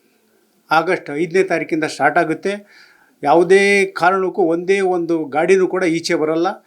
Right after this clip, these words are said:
ಎಲ್ಲ ನೌಕರರು ಕೂಡ ರಚ್ಚಿಗೆದ್ದಿದ್ದಾರೆ. ಆ ಹೋರಾಟ ಮಾಡಲೇಬೇಕು. ಅವತ್ತು ಕೊಟ್ಟಂಥ ಸ್ಟೇಟ್ಮೆಂಟು,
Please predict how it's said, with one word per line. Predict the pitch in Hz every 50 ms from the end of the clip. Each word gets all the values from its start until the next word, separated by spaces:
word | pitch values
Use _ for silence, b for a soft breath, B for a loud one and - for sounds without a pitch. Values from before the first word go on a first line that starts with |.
| b b b b b -
ಎಲ್ಲ | 135 147 156 165 175 185 196 208 208 208 202 196 190 180 165
ನೌಕರರು | 156 170 185 185 185 190 170 170 170
ಕೂಡ | 170 190 190
ರಚ್ಚಿಗೆದ್ದಿದ್ದಾರೆ. | 170 143 151 170 165 - - 240 214 196 190 160 175 165 151 156 175 202 214 214 - _ _ _ _ _ _ _ _
ಆ | 143
ಹೋರಾಟ | 139 143 165 185 180 175 - 165
ಮಾಡಲೇಬೇಕು. | 143 131 139 165 180 185 185 180 165 175 170 170 - 202 196 196 b b b b b b b -
ಅವತ್ತು | 151 160 175 - - 202
ಕೊಟ್ಟಂಥ | - 180 170 170 180 165 160 160
ಸ್ಟೇಟ್ಮೆಂಟು, | 165 - - - 170 185 190 196 226 196 196 196 226 226 226 - -